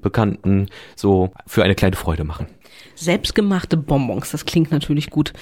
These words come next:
Speaker 2: klingt aber auch wie eine Aufgabe für Profis. Du weißt schon, dass die Leute zu Hause keine Zuckerfabrik haben, oder?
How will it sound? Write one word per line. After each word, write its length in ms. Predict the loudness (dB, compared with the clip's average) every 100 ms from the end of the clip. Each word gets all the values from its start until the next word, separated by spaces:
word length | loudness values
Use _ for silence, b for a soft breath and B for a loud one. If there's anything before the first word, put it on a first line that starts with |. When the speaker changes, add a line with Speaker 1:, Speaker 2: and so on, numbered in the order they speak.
| B B B -14
Speaker 2:
klingt 480 | -6 2 4 4 2
aber 300 | 0 0 0
auch 160 | 0 0
wie 60 |
eine 160 | 0 0
Aufgabe 340 | -2 2 2
für 140 | 4 0
Profis. 720 | 4 4 4 -2 -4 -6 -12 -16 -20 _
Du 120 | -8 0
weißt 200 | 0 2
schon, 180 | 2
dass 120 | 2 0
die 80 |
Leute 200 | 0 0
zu 220 | -2 -4 0
Hause 200 | 0 0
keine 200 | -2 -2
Zuckerfabrik 720 | -4 -2 0 0 0 0 2
haben, 200 | 2 4
oder? 220 | 4 4